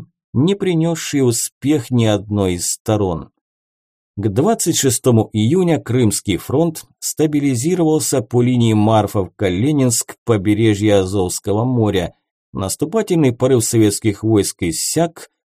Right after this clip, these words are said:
но их героические усилия не пропали даром.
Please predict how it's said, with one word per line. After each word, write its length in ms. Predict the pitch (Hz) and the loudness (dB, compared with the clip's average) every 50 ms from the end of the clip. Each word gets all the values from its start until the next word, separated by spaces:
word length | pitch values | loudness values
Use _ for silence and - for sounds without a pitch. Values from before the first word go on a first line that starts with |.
| _ - | _ -2
но 320 | 113 110 113 117 113 117 _ | 2 2 4 2 2 -2 _
их 280 | - 196 208 - - - | -6 -6 -6 -6 -8 -12
героические 960 | - 135 120 113 143 156 151 151 160 156 - 151 143 - - - - 147 143 | -10 -8 -6 -4 -4 -2 -2 -2 -2 -2 -2 -4 -4 -4 -6 -4 0 2 2
усилия 680 | 143 135 120 - - - - 156 156 147 147 143 139 135 | 2 0 0 -4 -4 -4 -4 -4 -4 -4 -4 -4 -2 0
не 300 | 123 113 113 135 165 180 - _ _ | 2 2 2 2 0 -2 -6 _ _
пропали 720 | - 131 151 160 160 _ _ - 131 127 127 123 123 131 | -8 -6 -6 -6 -6 _ _ -4 -2 -2 0 -2 -2 -4
даром. 680 | 123 120 101 117 113 110 104 98 98 95 92 87 82 | -4 -2 0 2 4 4 4 2 2 0 -2 -4 -6